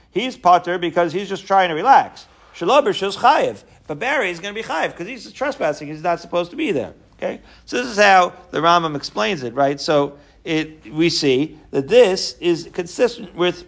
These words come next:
Rava, because after all, and, and it's consistent with Rav Papa's qualification, which is to say, if both of them are allowed to be there, if one's a trespasser, then you're gonna be chayiv,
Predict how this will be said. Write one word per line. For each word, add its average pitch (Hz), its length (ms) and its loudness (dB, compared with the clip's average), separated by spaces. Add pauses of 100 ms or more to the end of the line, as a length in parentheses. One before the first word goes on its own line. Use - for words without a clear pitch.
Rava, 127 480 2 (220)
because 160 280 2
after 190 480 2
all, 165 400 6
and, 147 680 2
and 165 240 0
it's 165 160 -6
consistent 196 400 -2
with 175 140 4
Rav 160 180 -2
Papa's 165 260 0
qualification, 131 640 0
which 160 160 -10
is 190 180 -8
to 202 80 -16
say, 143 300 0 (540)
if 180 180 -2
both 240 220 6
of 214 60 -6
them 185 280 4
are 165 200 6
allowed 196 380 6
to 180 80 -10
be 254 200 -6
there, 170 400 2 (380)
if 180 160 -6
one's 269 260 2
a - 60 -18
trespasser, 160 840 0 (220)
then 156 140 -4
you're 170 100 -6
gonna 180 160 -2
be 170 120 -2
chayiv, 185 540 4